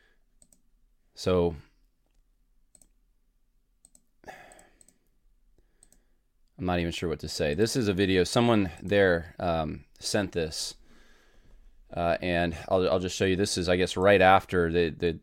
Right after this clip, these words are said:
camera got turned off. I'm not even clear on what exactly happened, whether he left the stage or they, uh,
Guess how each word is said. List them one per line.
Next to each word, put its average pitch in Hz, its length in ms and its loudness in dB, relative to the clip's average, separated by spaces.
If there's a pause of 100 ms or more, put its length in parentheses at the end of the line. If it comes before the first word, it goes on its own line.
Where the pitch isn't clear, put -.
camera 98 320 2
got 90 200 4
turned 92 220 -2
off. 90 180 4
I'm 104 160 4
not 107 200 4
even 90 180 -2
clear 90 260 -2
on 85 120 0
what 85 160 2
exactly 82 420 -2
happened, 87 400 0
whether 82 320 -2 (560)
he 87 380 -4
left 107 300 4
the 117 80 -2
stage 107 600 2
or 82 180 0
they, 80 440 0 (280)
uh, - 520 -14